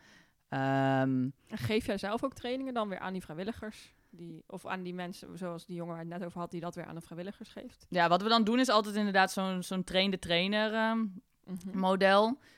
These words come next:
Speaker 1: Dus wij trainen dan onze, de, onze werknemers en die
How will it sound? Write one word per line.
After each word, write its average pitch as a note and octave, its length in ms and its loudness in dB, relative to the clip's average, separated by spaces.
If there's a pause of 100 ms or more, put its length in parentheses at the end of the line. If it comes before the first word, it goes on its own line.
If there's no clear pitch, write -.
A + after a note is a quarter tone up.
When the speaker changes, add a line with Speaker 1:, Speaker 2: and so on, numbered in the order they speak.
Speaker 1:
Dus E3 160 -8
wij D#3 180 4
trainen E3 400 0
dan D#3+ 260 0
onze, D#3+ 520 -4
de, D3 460 0
onze D3+ 180 -8
werknemers F#3+ 640 2
en D#3 140 -6
die E3 100 -4